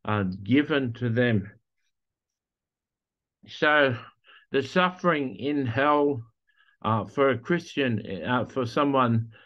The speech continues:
who's formerly a Christian, who lived a Christian life and fell back into a lifestyle of sin, the suffering for them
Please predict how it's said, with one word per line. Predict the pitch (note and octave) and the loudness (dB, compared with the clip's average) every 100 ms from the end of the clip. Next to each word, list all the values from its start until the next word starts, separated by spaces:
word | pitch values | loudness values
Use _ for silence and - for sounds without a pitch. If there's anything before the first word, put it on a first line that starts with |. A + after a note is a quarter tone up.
| _ - | _ 0
who's | C3+ B2 | 2 2
formerly | - D#3 D#3 D3 B2+ | -2 0 2 2 0
a | A2+ | 0
Christian, | A2+ C#3+ - C3 A2+ | -2 -8 -4 -2 0
who | A2 A#2 A2+ | 2 0 0
lived | - C3+ C#3 | 0 0 0
a | A#2+ | -4
Christian | A#2 C3 - A2+ A2+ | -4 -6 0 0 2
life | A#2+ C3 A#2+ | 4 2 0
and | A2 G#2 G2+ - - _ _ | -2 -2 -4 -10 -20 _ _
fell | - C3 | 4 4
back | A#2+ B2+ B2 B2 | 4 2 0 -2
into | A#2 A2 G#2 B2 A2 | -2 -2 -2 -2 0
a | G#2+ | 2
lifestyle | A2+ B2+ C3+ - B2 A#2 | 4 2 2 -2 -2 0
of | G#2+ | -2
sin, | - C#3 C3+ | -4 -4 -2
the | B2 A2+ | -4 -4
suffering | C3 D#3+ E3 D3 B2+ | 0 0 0 -6 -4
for | A2+ A#2+ | -4 -2
them | B2+ C3 A#2+ A#2 | 0 0 -2 -6